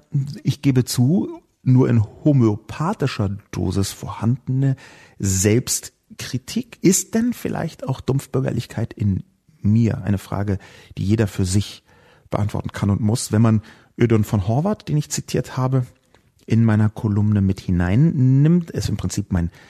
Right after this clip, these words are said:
Lieblingsschriftsteller des zwanzigsten Jahrhunderts. Wenn man den mit hineinnimmt und sagt, dass der Spießer ein hypochondrischer Egoist sei, so trachtet er danach, sich überall feige anzupassen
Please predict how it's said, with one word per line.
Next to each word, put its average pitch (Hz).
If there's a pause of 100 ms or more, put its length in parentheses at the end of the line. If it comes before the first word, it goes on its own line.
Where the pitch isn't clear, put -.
(140)
Lieblingsschriftsteller -
des -
zwanzigsten 92
Jahrhunderts. 110 (640)
Wenn 113
man 120
den 131
mit 233
hineinnimmt 185
und 127
sagt, 143
dass 123
der 123
Spießer -
ein 127
hypochondrischer -
Egoist - (160)
sei, - (880)
so 117
trachtet -
er 151
danach, 139
sich -
überall 143
feige 139
anzupassen -